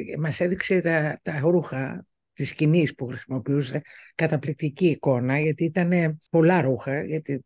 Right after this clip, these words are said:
τόσα χρόνια, αλλά φύλαγε τα ρούχα της σε πολύ καλή κατάσταση και κάτω είχε και τα ανάλογα παπούτσια. Αλλά αυτό, δεν την απασχολούσε αυτό, η καρντερόμπα αυτή, παρά έλεγε, «Τώρα για να κάνουμε αυτό, επειδή πρέπει να είναι, είναι σοβαρό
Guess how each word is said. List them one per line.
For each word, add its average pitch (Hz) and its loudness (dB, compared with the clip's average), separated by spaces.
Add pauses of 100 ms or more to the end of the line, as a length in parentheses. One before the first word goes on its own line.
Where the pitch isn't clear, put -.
τόσα 151 -2
χρόνια, 143 -2
αλλά 175 2
φύλαγε 156 4
τα 139 0
ρούχα 143 -2
της 123 -12 (220)
σε - -4
πολύ 156 2
καλή 180 0
κατάσταση 151 -2
και 156 0 (360)
κάτω 175 0
είχε 185 2
και 196 0
τα 180 0
ανάλογα 196 2
παπούτσια. 156 -4
Αλλά 170 4
αυτό, 226 0
δεν 202 4
την 254 6
απασχολούσε 175 4
αυτό, 139 -2
η - -20
καρντερόμπα 143 2
αυτή, - -6
παρά 165 0
έλεγε, 190 2 (200)
«Τώρα 175 2
για 143 0
να 135 -2
κάνουμε 170 -2
αυτό, - -8
επειδή 156 -4
πρέπει 180 -4
να 156 -4
είναι, 160 -2
είναι 147 -2
σοβαρό 139 0